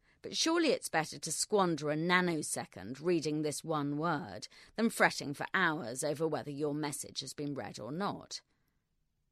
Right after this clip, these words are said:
Mister Anderson also turns out to have an unfortunate affection for personalised signatures,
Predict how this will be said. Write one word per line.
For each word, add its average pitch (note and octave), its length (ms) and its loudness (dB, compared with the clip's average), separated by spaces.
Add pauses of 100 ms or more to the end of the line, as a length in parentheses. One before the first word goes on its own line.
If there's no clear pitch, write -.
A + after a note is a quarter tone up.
(260)
Mister D4+ 300 2
Anderson F3 440 4
also A#3 460 6
turns D3 360 -2
out B2+ 220 -4
to D3+ 80 -8
have D3 120 -2
an D#3+ 140 -2
unfortunate F#3 720 2
affection - 520 -6
for C#3 120 -8
personalised C#3+ 800 0
signatures, C#3 760 -4